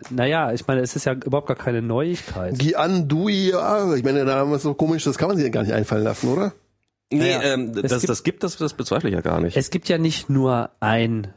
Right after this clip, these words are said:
Speaker 1: Framework, sondern es gibt eine ganze Reihe von Frameworks. Und das finde ich ja auch so schön, dass man jetzt, wenn alles auf WebKit, beziehungsweise alles auf, auf JavaScript oder auf H T M L fünf bani-, basiert,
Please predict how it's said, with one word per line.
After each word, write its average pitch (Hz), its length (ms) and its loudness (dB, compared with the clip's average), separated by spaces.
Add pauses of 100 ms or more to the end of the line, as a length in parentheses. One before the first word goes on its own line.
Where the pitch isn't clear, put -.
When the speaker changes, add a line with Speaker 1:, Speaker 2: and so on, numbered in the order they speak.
Speaker 1:
Framework, 90 680 -2 (120)
sondern 104 240 0
es 104 100 -4
gibt - 180 -2
eine 113 160 2
ganze 113 360 0
Reihe 135 400 2
von 101 200 -4
Frameworks. 92 420 -2
Und 101 80 -4
das - 140 0
finde 147 160 2
ich 131 80 0
ja 131 100 2
auch 117 120 0
so 107 160 0
schön, 180 480 0 (400)
dass - 180 -2
man 135 140 2
jetzt, - 400 0 (400)
wenn 135 340 2
alles 131 280 2
auf 120 140 0
WebKit, 156 340 0 (100)
beziehungsweise 123 500 2
alles 127 200 0
auf, - 260 -2
auf 117 220 -2
JavaScript 139 580 2
oder 123 140 2
auf 113 180 0
H 127 80 0
T 131 80 0
M 110 100 0
L 107 100 2
fünf 180 280 -2
bani-, 117 400 -2
basiert, 104 460 0